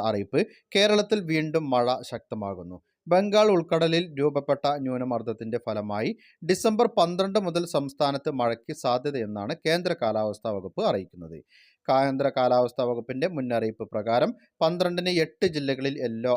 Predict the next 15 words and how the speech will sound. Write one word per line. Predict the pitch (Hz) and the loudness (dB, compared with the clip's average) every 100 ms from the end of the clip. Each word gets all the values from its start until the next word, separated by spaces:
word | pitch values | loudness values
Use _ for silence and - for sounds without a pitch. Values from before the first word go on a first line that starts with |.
| 110 | 0
അലർട്ട് | 104 98 208 | -8 -6 -6
പ്രഖ്യാപിച്ചിട്ടുണ്ട്. | 110 - 101 95 98 90 98 113 | -6 -6 -6 -8 -14 -12 -6 0
വയനാട്, | 135 151 156 170 | 2 2 0 0
കോഴിക്കോട്, | 165 131 127 131 127 135 | -2 -4 -4 -4 -2 -2
മലപ്പുറം, | 113 104 113 120 107 | -2 -4 -6 -6 -4
പാലക്കാട്, | 98 98 - 107 117 202 - _ _ | -4 -4 -6 -4 -2 -4 -10 _ _
തൃശൂർ, | 170 165 202 196 160 | -2 0 0 0 0
ഇടുക്കി, | 143 - 156 139 | -2 -4 0 0
എറണാകുളം, | 123 120 120 120 139 117 | 0 -4 -4 -4 -4 -6
പത്തനംതിട്ട | - 120 117 117 139 135 | -6 -8 -8 -4 -4 -2
ജില്ലകളിലാണ് | 107 101 101 98 98 135 139 | -8 -8 -6 -6 -4 -6 -6
മഴ | 107 123 110 | -4 -4 -6
മുന്നറിയിപ്പുള്ളത്. | 90 90 90 85 85 78 71 - _ _ _ _ | -10 -10 -12 -12 -12 -14 -14 -20 _ _ _ _
ഇനി | 180 175 | 0 2
അടുത്തതായി | 165 165 165 | 2 2 2